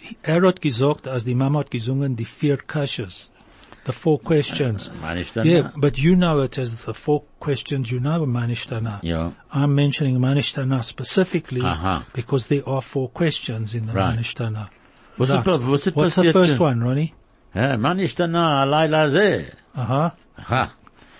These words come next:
Speaker 2: Na sag, äh, Helen, was ist passiert mit Helen?
Speaker 1: She obviously couldn't get through. The
Speaker 2: Aha.
Speaker 1: line was bad.
Speaker 2: Okay, well, Helen,
Speaker 1: Mm-hmm.
Speaker 2: ich schicke nach einen guten, gesunden Pesach zu euch allem dort in,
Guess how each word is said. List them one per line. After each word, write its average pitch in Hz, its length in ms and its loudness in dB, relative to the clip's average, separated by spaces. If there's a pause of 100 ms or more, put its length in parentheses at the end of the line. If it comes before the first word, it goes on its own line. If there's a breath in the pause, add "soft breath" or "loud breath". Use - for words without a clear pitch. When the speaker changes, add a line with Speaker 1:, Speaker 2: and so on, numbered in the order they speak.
Speaker 2:
Na 113 120 2
sag, 143 200 2
äh, 135 140 4
Helen, 135 320 4
was 139 140 2
ist 151 100 -2
passiert 135 360 -2
mit 127 120 -4
Helen? 135 400 0
Speaker 1:
She - 180 -4
obviously 147 360 -2
couldn't 147 260 -2
get 131 180 -2
through. 143 380 -2 (680)
The 127 80 2
Speaker 2:
Aha. 131 220 4
Speaker 1:
line 156 100 4
was 143 160 2
bad. 123 360 0 (440)
Speaker 2:
Okay, 107 220 -4
well, 104 160 0
Helen, 143 300 4
Speaker 1:
Mm-hmm. 139 80 2
Speaker 2:
ich 117 80 0
schicke 135 260 0
nach 131 280 0
einen 117 140 2
guten, 123 340 0
gesunden 117 640 2 (220)
Pesach 113 440 2 (360 soft breath)
zu - 160 0
euch 101 240 2
allem 110 380 2
dort 113 260 2
in, 101 140 2